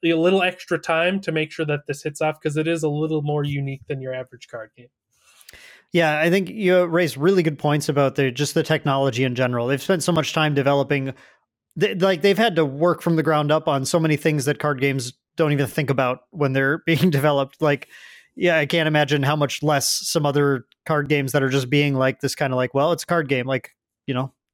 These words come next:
Speaker 2: it, it's a card game. Just come play it." That those guys have to do so much less than what Altered has to do. So I, we do know just from, like, the, their development perspective, they just, um, development of O P, I should say, they just a, a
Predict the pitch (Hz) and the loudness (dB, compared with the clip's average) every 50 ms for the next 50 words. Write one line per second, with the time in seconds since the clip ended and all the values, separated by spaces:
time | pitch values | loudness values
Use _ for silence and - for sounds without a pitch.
0 | _ - 247 147 - _ _ _ _ _ _ _ - - - 165 165 160 131 139 | _ -20 -20 -20 -20 _ _ _ _ _ _ _ -14 -6 -4 -2 -2 0 0 -2
1 | 120 110 110 113 - - 160 151 139 - 160 143 131 131 - - - - - - | -2 -2 -4 -10 -6 -4 -2 -2 0 0 0 0 0 -2 -6 -10 -20 -20 -20 -20
2 | - - - - - 147 147 151 151 202 202 175 143 170 180 185 175 190 202 180 | -20 -20 -18 -6 -2 0 0 0 -2 -4 -8 -4 0 2 2 2 4 2 2 4
3 | 139 180 185 156 165 160 - 185 165 156 131 147 160 151 - - 165 147 143 139 | 4 2 2 2 2 0 2 2 0 0 2 0 0 0 0 0 2 2 2 2
4 | 143 139 139 143 - 151 143 143 147 143 - - - 139 139 131 123 - - 139 | 2 0 0 2 2 2 2 2 0 0 -2 -2 -2 0 2 0 0 0 0 0
5 | 127 120 - - - - - - - - 160 180 202 196 180 180 143 175 220 240 | 0 0 -2 -6 -20 -20 -20 -14 -6 -2 -2 0 2 2 2 2 2 2 2 4
6 | 214 196 165 151 151 151 151 143 151 - - 180 160 156 147 135 - 151 139 135 | 4 4 2 2 2 0 0 -2 -4 -2 0 0 2 2 2 0 2 2 2 2
7 | 131 127 139 - _ - 139 127 117 131 131 139 139 147 139 135 - - 143 - | 0 -2 -6 -6 _ -2 -2 -2 0 0 0 0 0 0 -2 -2 -2 -4 -2 0
8 | 160 143 - - 135 139 143 131 131 156 147 - - - - - - 147 139 135 | 0 -2 -2 -2 0 0 0 0 0 0 -2 -2 -6 -12 -14 -8 -4 0 0 2
9 | 131 127 127 127 120 - _ _ _ _ _ _ _ _ _ _ _ _ _ _ | 0 0 -2 -6 -12 -14 _ _ _ _ _ _ _ _ _ _ _ _ _ _
10 | _ - 139 151 147 147 143 127 139 135 143 143 - 135 147 147 127 - 143 127 | _ -4 -2 0 0 0 0 0 0 0 0 0 0 0 0 0 0 -2 -4 -4
11 | - 143 127 139 135 127 - - - - _ _ - 170 165 - - - - 147 | -4 -2 0 0 -2 -2 -4 -10 -20 -20 _ _ -2 -2 -2 -2 -4 -4 -4 -4
12 | 139 - _ _ _ _ _ _ _ - 143 135 131 | -4 -4 _ _ _ _ _ _ _ -4 -2 -2 -2